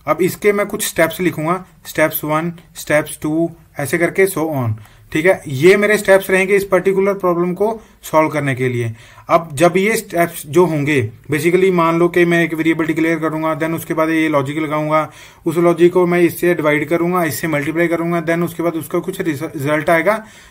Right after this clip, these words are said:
जो मैं रिटर्न कराऊंगा, जो मेरा एक्चुअल रिजल्ट होगा।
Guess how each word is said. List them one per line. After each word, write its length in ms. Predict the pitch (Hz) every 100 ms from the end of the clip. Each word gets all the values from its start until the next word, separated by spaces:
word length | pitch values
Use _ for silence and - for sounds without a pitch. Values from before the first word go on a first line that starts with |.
| -
जो 160 | 139 170
मैं 280 | 180 113 -
रिटर्न 360 | 151 160 170 175
कराऊंगा, 300 | 143 131 131
जो 160 | 143
मेरा 200 | 170 175
एक्चुअल 300 | 160 - 180
रिजल्ट 320 | 165 139 151 143
होगा। 280 | 113 110